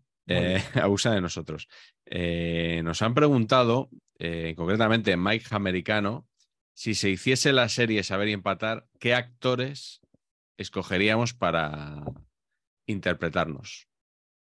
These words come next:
Speaker 2: Em, yo, eh, ya lo he dicho alguna vez porque me, me sacaron cierto parecido y en algunos casos, no, no siempre, pero debo decir que sí,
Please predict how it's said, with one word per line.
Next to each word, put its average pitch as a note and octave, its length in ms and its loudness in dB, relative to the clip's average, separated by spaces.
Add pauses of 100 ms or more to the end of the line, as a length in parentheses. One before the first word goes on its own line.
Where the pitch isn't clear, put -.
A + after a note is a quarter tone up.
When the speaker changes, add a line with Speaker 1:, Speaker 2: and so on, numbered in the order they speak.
(920)
Speaker 2:
Em, D#2+ 840 -10
yo, A#2 480 6 (280)
eh, F#2 400 4
ya F#2+ 100 6
lo G2+ 60 4
he A2 40 4
dicho A2 160 2
alguna A2+ 280 4
vez A#2+ 200 4
porque F#2+ 300 -4
me, E2+ 220 -2
me E2+ 360 -2
sacaron G2 420 0
cierto A2 340 -2
parecido A2 600 -2 (640)
y F#2+ 120 -2
en F2+ 80 -2
algunos G2+ 400 2
casos, A#2 340 0
no, F#2+ 220 -4
no G2+ 220 -2
siempre, F#2 400 -2
pero D#2 240 -6
debo F2+ 140 2
decir F#2+ 260 -4
que F#2 120 -2
sí, G2+ 300 -4